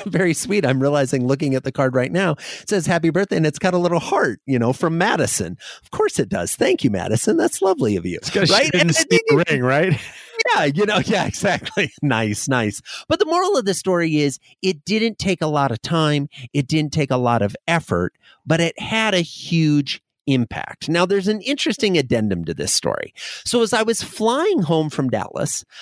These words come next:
Speaker 1: I was lucky enough to get upgraded to first class. We've talked about this on previous episodes. And as I'm sitting in my seat,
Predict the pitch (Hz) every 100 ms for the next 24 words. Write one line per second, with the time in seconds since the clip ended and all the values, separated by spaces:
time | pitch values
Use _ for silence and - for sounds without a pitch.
0 | - 165 185 151 151 147 - 156 135 131
1 | - 131 - 117 - 98 95 92 95 95
2 | - - 73 - - 120 - 120 113 95
3 | 85 101 - 95 - 90 90 98 - -
4 | 98 73 73 123 - - - - 180 185
5 | 180 170 - 180 202 196 190 - - _
6 | _ - 185 180 - - 240 254 262 -
7 | 170 151 131 123 - - 139 98 107 -